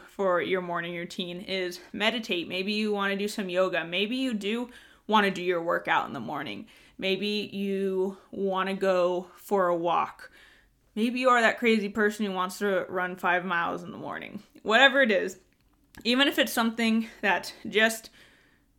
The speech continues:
drinking your cup of water, do it. Add that thing into your morning routine as part of your health bucket,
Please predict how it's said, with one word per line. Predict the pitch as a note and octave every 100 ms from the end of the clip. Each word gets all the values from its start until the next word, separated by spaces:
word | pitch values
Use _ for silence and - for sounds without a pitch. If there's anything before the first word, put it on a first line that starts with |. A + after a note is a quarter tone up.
| _
drinking | G#3 A3 A3+ A3+ A3+ A3 - _ _ -
your | G3
cup | A3 G3
of | G3 F3
water, | E3 D#3+ - - - _ _ _ _ _ _ _ _ -
do | B2 -
it. | - - - _ _ -
Add | F#3+ G3 G#3+ A3 - -
that | G3 G3 F#3 - -
thing | F#3+ F#3
into | - F#3+ A#3
your | G#3+
morning | G3+ G3 F#3+
routine | F#3+ F#3 - F3+ F3 F#3+ -
as | F3+
part | - - E3+ F3 -
of | G#3 G3+
your | F#3+
health | G3 F3 -
bucket, | E3+ F#3 F3